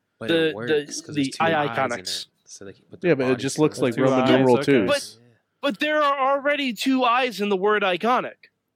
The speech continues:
Speaker 1: But they use the two eyes as their body silhouettes for the shirts
Speaker 2: I
Speaker 1: and
Speaker 2: know,
Speaker 1: stuff.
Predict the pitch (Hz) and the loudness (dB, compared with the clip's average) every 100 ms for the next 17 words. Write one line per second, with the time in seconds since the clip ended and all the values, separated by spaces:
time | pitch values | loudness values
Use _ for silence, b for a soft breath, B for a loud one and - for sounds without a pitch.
0 | _ _ _ _ 131 - 131 135 143 127 | _ _ _ _ -12 -10 -10 -6 -6 -8
1 | - 143 - 135 143 135 131 120 120 - | -8 -10 -8 -8 -8 -10 -14 -14 -14 -12
2 | 127 127 123 - 120 107 131 - - 117 | -12 -12 -14 -14 -14 -14 -14 -14 -18 -18
3 | 107 - - 156 139 - - 220 240 294 | -16 -16 -12 -12 -12 -8 -2 -2 0 0
4 | 180 | -2